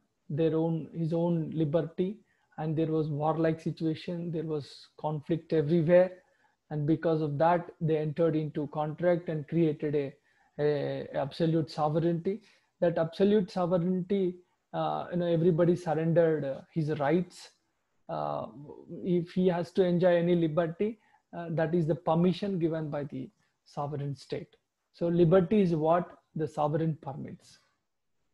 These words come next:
And, uh, John Locke, uh, liberty on the basis of natural rights, state cannot take away rights.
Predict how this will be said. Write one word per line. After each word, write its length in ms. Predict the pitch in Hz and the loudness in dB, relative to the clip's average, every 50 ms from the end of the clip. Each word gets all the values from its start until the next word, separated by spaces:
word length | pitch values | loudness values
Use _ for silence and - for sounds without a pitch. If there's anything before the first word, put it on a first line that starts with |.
| _ _ _ _ _ _ - | _ _ _ _ _ _ -6
And, 220 | 175 180 180 180 175 | -4 -2 0 2 2
uh, 340 | 180 175 175 170 160 - - - _ _ _ _ _ _ _ _ _ - 147 | 2 2 2 2 -2 -6 -8 -14 _ _ _ _ _ _ _ _ _ -4 0
John 320 | 139 190 185 185 180 175 | 2 2 4 4 4 4
Locke, 440 | 160 160 170 180 165 - - - - - 208 - _ _ _ _ _ _ _ _ _ _ _ - | 4 6 6 4 4 2 -4 -14 -18 -18 -18 -20 _ _ _ _ _ _ _ _ _ _ _ -8
uh, 240 | 160 160 156 156 - | -6 -4 -4 -4 -2
liberty 540 | - 185 190 185 175 214 208 190 - 226 214 | 2 6 6 6 6 4 2 0 -2 -4 -4
on 140 | 202 190 185 | -4 -2 -2
the 80 | 175 165 | -2 0
basis 460 | 147 165 165 165 165 185 165 - 185 | 2 2 0 0 -2 -4 -8 -6 -6
of 180 | 165 - - | -8 -8 -8
natural 420 | - 151 147 143 - 160 156 165 156 | -8 -8 -8 -8 -6 -4 -2 -2 -2
rights, 360 | 147 151 151 175 190 - - - - - _ _ _ _ - | -2 -2 -2 -2 -4 -6 -12 -20 -20 -20 _ _ _ _ -20
state 420 | - - - 208 226 214 220 - | -2 4 6 6 6 6 4 -2
cannot 400 | - 185 170 165 175 170 165 - | -2 -2 -2 -2 -4 -6 -4 -2
take 220 | 175 165 160 - | -2 -2 -2 -4
away 180 | 156 147 160 165 | -6 -6 -4 -4
rights. 500 | 160 151 143 131 127 127 - - - | -4 -6 -6 -6 -8 -10 -12 -16 -20